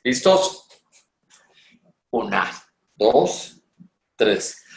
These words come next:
¿Cómo están? Bienvenidos a Palabras al Aire. Como dice Ale Llamas, un miércoles más, frase que yo ya repito <laughs> todos los lunes en Diálogos en Confianza en la mañana. Digo, "Bienvenidos a un lunes más". Ya les he dicho que he metido la pata.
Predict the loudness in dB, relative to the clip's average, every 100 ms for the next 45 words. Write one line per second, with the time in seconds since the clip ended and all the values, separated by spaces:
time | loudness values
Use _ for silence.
0 | -4 2 2 2 2 0 -2 -6 -8 -8
1 | -2 0 -2 -4 -2 0 0 2 4 2
2 | 2 0 2 2 0 -2 -2 -2 -2 0
3 | 0 0 0 -2 -4 -6 -2 0 0 0
4 | 0 -2 0 0 0 -2 -2 2 2 2
5 | 0 -6 -10 -8 0 2 4 4 2 0
6 | -2 -2 -2 -8 -14 -10 -4 0 4 4
7 | 4 2 -2 -2 0 0 2 0 0 0
8 | 2 2 2 2 0 0 -2 0 2 2
9 | 2 -2 -2 -2 -4 -4 -4 -4 -4 -4
10 | -4 -6 -6 -6 -4 -6 -2 2 2 0
11 | -2 -4 -10